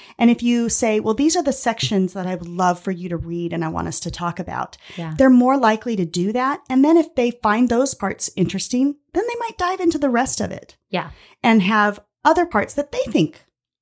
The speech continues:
Speaker 1: are important
Speaker 2: Yeah.
Speaker 1: and worth talking about.
Speaker 2: Sure. Sure. But I think it comes back to if you do the exercises and you talk with them about,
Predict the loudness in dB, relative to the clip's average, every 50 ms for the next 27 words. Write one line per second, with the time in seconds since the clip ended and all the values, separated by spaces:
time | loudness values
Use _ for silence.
0 | _ _ 2 4 4 4 4 0 -4 -10 -8 -10 -12 -12 -12 -16 _ _ _ _
1 | 0 2 2 4 4 2 0 -2 -4 -8 -8 -8 -8 -8 -10 -8 -8 -10 -10 -12
2 | -16 _ _ _ _ -6 -2 2 2 2 2 0 -6 _ _ _ _ _ _ -8
3 | -4 2 4 4 4 4 2 -4 _ -20 -20 -16 -8 0 0 2 2 2 2 0
4 | 0 -4 -4 -2 0 0 2 2 0 0 0 2 2 0 -2 -6 -10 -6 -6 -2
5 | -2 0 0 0 0 -2 -4 -6 -8 -10 _ _ _ _ _ _ _ _ -8 -8
6 | -2 -2 -2 0 0 2 2 0 0 0 -2 -2 -2 -2 -4 -4 -2 0 0 0
7 | 0 -2 -4 -4 0 0 0 0 0 -6 -10 -4 -2 -2 -2 -2 _ -2 -2 -2
8 | 0 0 0 0 -2 -4 -4 -2 0 2 2 0 -2 -6